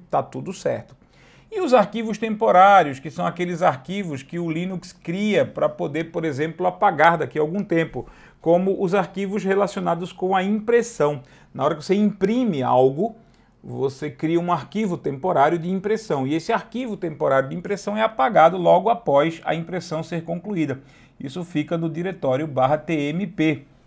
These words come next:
de arquivos temporários. Portanto, a questão de número vinte e sete, vinte e nove no nosso curso, né, lá no w w w ponto professor joão antonio ponto com ponto b r,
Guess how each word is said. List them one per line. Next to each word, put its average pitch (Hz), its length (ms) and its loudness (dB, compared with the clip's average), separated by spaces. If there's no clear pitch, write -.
de 120 160 -4
arquivos 127 480 -6
temporários. 151 640 -4
Portanto, 160 640 -2
a - 20 -6
questão 147 400 -6
de 131 80 -4
número 139 300 -6
vinte 180 200 -10
e - 60 -20
sete, 120 420 -2
vinte 135 200 -8
e 185 40 -8
nove 139 460 8
no 110 100 -8
nosso 131 320 -6
curso, 175 480 -6
né, 180 360 -4
lá 127 340 4
no 113 260 -4
w 127 360 0
w 117 240 0
w 123 260 -2
ponto 139 340 -8
professor 120 500 -10
joão 127 200 -4
antonio 120 280 -8
ponto 202 300 -2
com 226 180 8
ponto 220 220 2
b 135 140 -2
r, 165 360 6